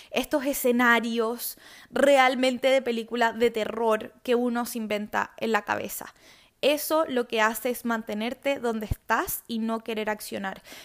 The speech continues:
Y obviamente, toda, muchas veces las inversiones, muchas veces, eh, los riesgos traen consecuencias,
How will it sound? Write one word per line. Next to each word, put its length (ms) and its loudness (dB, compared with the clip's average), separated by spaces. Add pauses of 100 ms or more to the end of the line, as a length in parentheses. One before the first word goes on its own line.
(100)
Y 140 -4
obviamente, 680 -4 (180)
toda, 440 4
muchas 380 -2
veces 300 0
las 140 -2
inversiones, 500 -4
muchas 280 -8
veces, 340 -2 (280)
eh, 160 0
los 160 -2
riesgos 440 -4
traen 260 -4
consecuencias, 840 -6